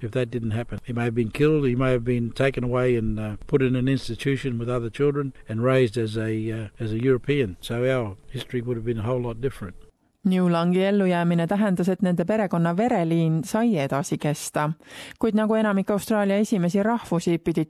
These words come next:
Speaker 2: Johnsoni perekonnaliikmed kannatama põlvkondi kestvat rõhuvat poliitikat. Tuhande kaheksasaja kuuekümne seitsmendast kuni tuhande üheksasaja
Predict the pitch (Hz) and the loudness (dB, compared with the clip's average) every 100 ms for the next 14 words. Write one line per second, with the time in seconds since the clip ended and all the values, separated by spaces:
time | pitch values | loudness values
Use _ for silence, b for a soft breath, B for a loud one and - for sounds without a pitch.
0 | - 151 - - 160 160 190 185 165 160 | -2 -2 -2 -2 0 0 0 0 0 0
1 | 190 247 - 190 170 - 160 156 - 156 | 2 0 0 0 0 -2 0 0 -2 -2
2 | 156 165 - - 208 247 170 190 180 175 | 0 -2 -6 -2 0 2 0 0 2 2
3 | 180 180 - 143 - - 175 - - 147 | 0 -2 -2 -4 -4 -2 -4 -2 -2 0
4 | 151 147 - - 160 151 - 151 - 151 | 0 -2 -4 -4 -2 -2 -4 -6 -4 -6
5 | _ - - _ B B B B B 233 | _ -18 -18 _ B B B B B 2
6 | 220 208 208 208 196 180 180 170 - 220 | 2 0 0 0 0 0 0 0 2 0
7 | 185 160 151 220 220 185 156 151 - - | 2 0 0 0 0 -2 -2 -2 -6 -2
8 | 160 156 165 165 156 190 208 - 156 160 | 0 2 2 0 2 2 0 -2 -2 0
9 | 151 | 2